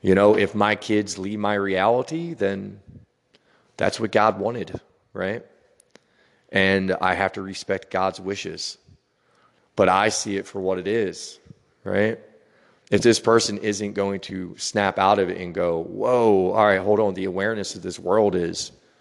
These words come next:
health and wellness and love, and, you know, I love myself enough not to go out there and work in that shithole rat race anymore."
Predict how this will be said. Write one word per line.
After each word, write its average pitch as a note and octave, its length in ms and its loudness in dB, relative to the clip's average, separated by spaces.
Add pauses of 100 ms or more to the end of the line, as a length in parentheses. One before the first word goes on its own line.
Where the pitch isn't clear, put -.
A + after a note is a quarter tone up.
(480)
health G#2+ 300 4
and F2+ 140 -2
wellness F#2+ 500 -2
and E2+ 180 -12
love, F#2 440 0
and, E2 240 -10 (420)
you G#2 80 -6
know, G2 120 4
I G#2 160 2
love A2+ 200 6
myself G2+ 480 -2
enough F#2 300 -8
not G2 240 -8
to G2 60 -10
go F#2+ 120 -2
out F2+ 200 -2
there G2 200 -6
and F2+ 100 -6
work F#2 280 0
in F2+ 60 -2
that F#2 160 -4
shithole G2 520 2
rat F#2 240 2
race F#2 240 -4
anymore." F2 460 -12